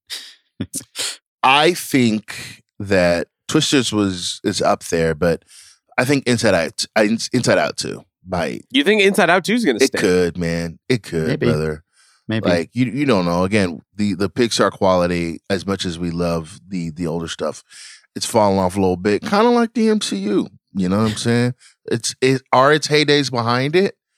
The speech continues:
Speaker 1: You know, they keep running back the same old stuff, and we're like, "Yeah, it's
Speaker 2: Mm-hmm.
Speaker 1: not really, we're not really there." And all the new stuff they're trying is not hitting, you know? And so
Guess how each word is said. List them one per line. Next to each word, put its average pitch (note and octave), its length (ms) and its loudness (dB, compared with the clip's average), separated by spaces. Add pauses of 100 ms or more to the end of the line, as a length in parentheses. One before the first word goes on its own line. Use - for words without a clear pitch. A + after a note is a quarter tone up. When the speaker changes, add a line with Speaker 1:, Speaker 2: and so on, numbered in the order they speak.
(300)
Speaker 1:
You B2+ 100 2
know, C3 60 6
they A#2+ 100 4
keep B2+ 280 -2
running B2 260 2
back B2 320 2
the - 100 -8
same A#2+ 300 2
old A2+ 140 0
stuff, C3 360 0
and G2 80 -2
we're G#2 120 0
like, F#2+ 260 0
"Yeah, A#2+ 360 2 (100)
it's G#2 120 0
Speaker 2:
Mm-hmm. G2+ 80 0
Speaker 1:
not G2 180 2
really, G2+ 360 0 (720)
we're G2 80 -2
not F#2+ 120 2
really G2+ 220 0
there." A2+ 480 4
And G2 100 2
all G#2+ 100 2
the G2+ 120 -2
new C#3 180 0
stuff - 260 2
they're F2+ 100 -2
trying B2 600 2 (500)
is G2 140 -6
not G#2+ 180 4
hitting, A2+ 380 0 (300)
you F2 120 -2
know? F#2 360 -2 (400)
And G2+ 160 -4
so G2+ 600 0